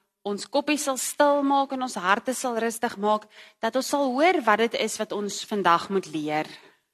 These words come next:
Wat ons vandag oor Jou moet leer, liewe Jesus. Dankie dat ons dit kan vra. Dankie dat ons die voorreg het om nou die Bybel oop te hê, dat ons kan lees, dat ons kan leer van U.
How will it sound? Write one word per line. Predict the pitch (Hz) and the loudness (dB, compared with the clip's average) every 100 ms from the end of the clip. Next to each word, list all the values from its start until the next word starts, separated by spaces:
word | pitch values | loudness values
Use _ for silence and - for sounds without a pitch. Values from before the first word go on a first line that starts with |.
| _ _ _ _ _ _ _ _ _ _ 185 | _ _ _ _ _ _ _ _ _ _ 6
Wat | 196 208 | 6 6
ons | 247 240 | -2 -2
vandag | 247 196 185 - - | 0 4 4 2 -6
oor | 196 180 | -4 -4
Jou | 165 180 202 220 | 0 4 4 4
moet | 208 196 | 0 -2
leer, | 165 180 180 160 | -4 0 0 -2
liewe | 165 170 156 | -6 -6 -6
Jesus. | 147 127 110 - - _ _ _ _ _ _ _ _ _ _ _ _ _ _ _ _ | -10 -14 -14 -14 -18 _ _ _ _ _ _ _ _ _ _ _ _ _ _ _ _
Dankie | 202 208 285 | 4 6 4
dat | 262 208 | 4 4
ons | 190 | 0
dit | 190 185 | -2 0
kan | 180 175 | -2 -2
vra. | - 214 240 311 320 - _ _ _ _ _ _ _ _ 214 | 0 4 4 4 0 -12 _ _ _ _ _ _ _ _ 2
Dankie | 277 330 | 4 4
dat | 320 320 | 2 2
ons | - | -2
die | 294 | -4
voorreg | - 349 349 311 226 | 2 4 4 2 0
het | 220 | -2
om | 226 | -2
nou | 220 | -2
die | 247 220 | -2 2
Bybel | 269 311 330 294 | 2 4 0 0
oop | 190 180 - | -2 -2 -8
te | 165 | -8
hê, | 147 160 _ _ - _ - | -8 -14 _ _ -20 _ 0
dat | 202 | 2
ons | 220 - | 0 4
kan | 262 220 | 2 4
lees, | 208 262 285 214 - - | 0 4 4 4 0 -6
dat | 196 | -4
ons | 240 - _ | -4 -8 _
kan | 349 359 294 | 6 6 6
leer | 208 190 175 | 4 2 0
van | - 175 160 | -2 -4 -4
U. | 120 | -6